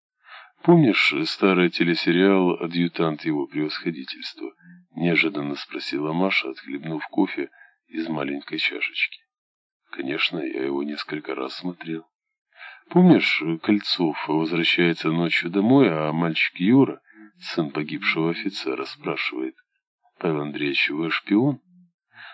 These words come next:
Так вот, я тоже хочу спросить тебя, Вадим Николаевич, вы шпион или мафиози? Кто вы такой, Вадим Николаевич?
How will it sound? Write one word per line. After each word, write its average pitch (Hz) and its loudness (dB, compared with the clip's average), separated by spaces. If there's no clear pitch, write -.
Так 92 -6
вот, 80 -2
я 98 6
тоже 92 2
хочу - -8
спросить - -8
тебя, 90 -14
Вадим 92 0
Николаевич, 65 -6
вы 87 -4
шпион 117 4
или 139 4
мафиози? 73 -4
Кто - 6
вы 104 6
такой, 67 -4
Вадим 69 -6
Николаевич? 67 -8